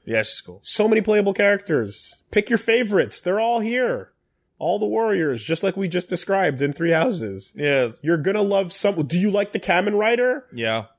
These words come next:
Speaker 2: Or do you like Shovel Knight?
Speaker 1: Yeah.
Speaker 2: Or do you like the tiger, like, wearing board girl?
Speaker 1: Not quite as much as the two you just mentioned, but yeah.
Speaker 2: Yeah. She's really bored.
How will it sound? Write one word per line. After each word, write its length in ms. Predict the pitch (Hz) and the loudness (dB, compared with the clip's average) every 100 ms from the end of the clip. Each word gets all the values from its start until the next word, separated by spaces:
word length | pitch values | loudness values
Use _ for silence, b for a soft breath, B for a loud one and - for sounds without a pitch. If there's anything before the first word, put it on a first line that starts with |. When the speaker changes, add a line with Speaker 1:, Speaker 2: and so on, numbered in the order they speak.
| - | -2
Speaker 2:
Or 240 | 165 185 | 2 2
do 140 | 165 | 2
you 80 | 190 | 0
like 160 | 196 190 | 0 0
Shovel 400 | - 180 180 202 | 0 0 2 0
Knight? 360 | 214 220 214 - | 2 0 0 -4
Speaker 1:
Yeah. 400 | 120 117 113 117 | -4 -2 0 -2
Speaker 2:
Or 160 | 156 175 | 0 0
do 100 | 165 | 2
you 80 | 185 | 2
like 300 | 185 185 - | 2 0 -2
the 80 | 175 | -6
tiger, 760 | - 170 185 180 190 185 170 156 - - 147 151 | 0 2 2 2 0 0 -2 -12 -20 -20 -12 -2
like, 300 | 151 151 156 - - _ - | 0 0 -4 -20 -20 _ -18
wearing 840 | 110 151 156 165 165 156 156 156 131 | -6 0 2 2 2 2 0 -4 -6
board 720 | - 151 165 170 160 151 147 170 | 0 2 2 0 -8 -12 -8 0
girl? 420 | 175 185 190 185 | 4 4 2 0
Speaker 1:
Not 220 | 143 135 - | -2 -2 2
quite 200 | 151 143 | 0 2
as 100 | 120 | 0
much 200 | 139 131 | -2 -2
as 140 | 127 | -8
the 100 | 131 | -6
two 160 | - 135 | -4 -4
you 100 | 123 | -4
just 200 | 123 - | -6 -4
mentioned, 340 | 131 131 156 | -4 -2 -2
but 140 | 139 120 | -2 2
yeah. 300 | 117 113 120 - | 2 2 -2 -4
Speaker 2:
Yeah. 460 | 170 175 156 110 98 _ _ _ _ _ _ _ _ _ _ | 0 2 2 0 -8 _ _ _ _ _ _ _ _ _ _
She's 240 | - 151 151 | -10 -8 -2
really 220 | 170 160 | 0 0
bored. 480 | 127 143 120 95 | 2 2 2 -2